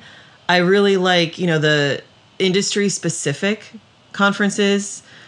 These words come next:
where you get to really sit and talk about the different challenges that you have in your own industry. I happen to be going to one and actually speaking at one this Friday, um, the P N A A conference, Pacific Northwest Aerospace Alliance, and I am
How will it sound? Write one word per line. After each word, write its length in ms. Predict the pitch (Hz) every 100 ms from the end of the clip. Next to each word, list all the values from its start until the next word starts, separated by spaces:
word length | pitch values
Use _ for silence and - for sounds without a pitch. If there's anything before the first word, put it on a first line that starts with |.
| - _
where 600 | 160 170 165 160 156 165 -
you 160 | 170
get 320 | 156 175 -
to 500 | - - 170 160 156 147
really 340 | 175 185 185
sit 340 | - - 165
and 100 | 175
talk 300 | 160 175 165
about 400 | 175 165 156 147
the 60 | 160
different 280 | 160 160 151
challenges 600 | - 147 160 165 165 160
that 100 | -
you 80 | 139
have 260 | 143 143
in 80 | 156
your 140 | 139
own 160 | 143 139
industry. 640 | 135 147 147 175 175 180 - - -
I 100 | 190
happen 260 | 208 233 214
to 80 | 196
be 100 | 180
going 320 | 170 180 202
to 100 | 208
one 160 | 220 214
and 80 |
actually 260 | 180 170 170
speaking 460 | - - 147 226 226
at 140 | 277
one 360 | 254 285 311 349 - - - -
this 180 | 202
Friday, 640 | - 190 156 190 220 277 285
um, 260 | 180 170 165
the 80 |
P 180 | 151 202
N 140 | 190 180
A 240 | 170 175
A 40 |
conference, 540 | 175 190 190 208 220 208
Pacific 380 | 165 185 170 165
Northwest 480 | 160 160 151 -
Aerospace 520 | 156 151 165 - 170 170
Alliance, 380 | 175 185 190
and 180 | - 156
I 100 | 160
am 280 | 165 160 160